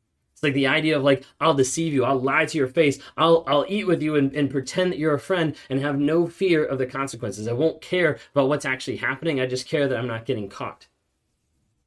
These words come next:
They'll take care of themselves. It says in verse twelve, like, they'll feed themselves. So they'll not care for others, but they'll only care for themselves.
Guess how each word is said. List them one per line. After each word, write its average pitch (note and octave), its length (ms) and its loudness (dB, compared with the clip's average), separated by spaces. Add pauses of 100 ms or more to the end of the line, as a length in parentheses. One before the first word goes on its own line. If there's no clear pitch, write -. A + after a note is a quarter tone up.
(920)
They'll A#2+ 100 -6
take C3 220 0
care D3 100 2
of B2+ 60 0
themselves. A#2 480 0
It - 80 -12
says B2 180 -2
in A#2+ 80 -4
verse B2+ 160 -2
twelve, C3+ 240 0
like, A2+ 140 -4
they'll A#2 100 -4
feed D#3 300 -2
themselves. G#2+ 560 -6 (400)
So C3 100 0
they'll B2+ 100 4
not C3 220 2
care D#3 220 2
for - 200 -6
others, C3+ 280 2
but A#2 80 -8
they'll B2+ 160 -4
only D3+ 180 0
care C#3 240 -4
for - 100 -20
themselves. A#2+ 760 -6